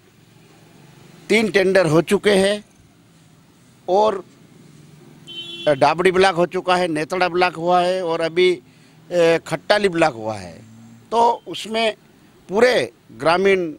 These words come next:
भयभीत है, जिसमें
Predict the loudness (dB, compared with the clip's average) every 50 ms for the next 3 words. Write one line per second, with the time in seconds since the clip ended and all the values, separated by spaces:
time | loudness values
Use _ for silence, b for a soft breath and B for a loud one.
0 | _ _ _ _ _ _ -20 -20 -10 -4 0 0 0 2 2 0 2 2 0 0
1 | 0 -4 -6 _ _ _ _ _ _ _ _ _ _ _ _ _ _ _ _ _
2 | -20 -20 -20 _ _ _ -8 -6 -4 -4 -4 -2 0 2 2 2 0